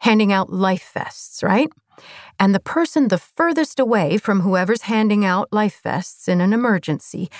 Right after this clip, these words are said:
has to jump up and down and scream,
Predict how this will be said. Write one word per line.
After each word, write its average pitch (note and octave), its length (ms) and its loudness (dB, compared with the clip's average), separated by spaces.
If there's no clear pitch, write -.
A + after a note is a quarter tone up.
has A#3 160 2
to - 240 0
jump D#4 280 2
up C4+ 180 0
and A#3+ 180 0
down C4+ 380 2
and G#3 120 0
scream, C4+ 520 0